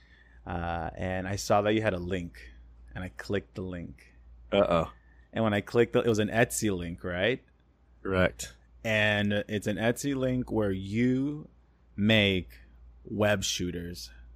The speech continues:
Speaker 1: Is that correct? You make web shooters?
Speaker 2: Sort of, sort of make web shooters.
Speaker 1: Like, the,
Speaker 2: <laughs>
Speaker 1: 'cause I've always known you to be this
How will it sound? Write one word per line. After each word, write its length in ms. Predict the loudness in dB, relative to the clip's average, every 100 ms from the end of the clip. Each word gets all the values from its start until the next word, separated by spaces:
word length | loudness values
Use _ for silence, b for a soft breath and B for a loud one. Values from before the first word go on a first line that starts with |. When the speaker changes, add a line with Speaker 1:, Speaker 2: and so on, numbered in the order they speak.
| -20 -20 -20 -20 _ -20 -14 -14 _ _ _ _ _ _ -6
Speaker 1:
Is 160 | 4
that 200 | 8 8
correct? 480 | 8 8 8 6 -4 0
You 140 | 4
make 200 | 6 6
web 200 | 4 2
shooters? 580 | 2 0 2 0 -2 -10 4
Speaker 2:
Sort 240 | 10 10 10
of, 220 | 4 2
sort 360 | 6 10 10
of 140 | 8 6
make 260 | 2 4
web 200 | 4 4
shooters. 320 | 4 0 4 6
Speaker 1:
Like, 160 | 6
the, 460 | 8 6 6 6 6
Speaker 2:
<laughs> 40 |
Speaker 1:
'cause 100 | 8
I've 200 | 8 8
always 300 | 6 4 2 2
known 340 | 4 4 4
you 340 | 2 2 2 -2 B
to 120 | 2 4
be 260 | 4 2
this 380 | 4 4 4 2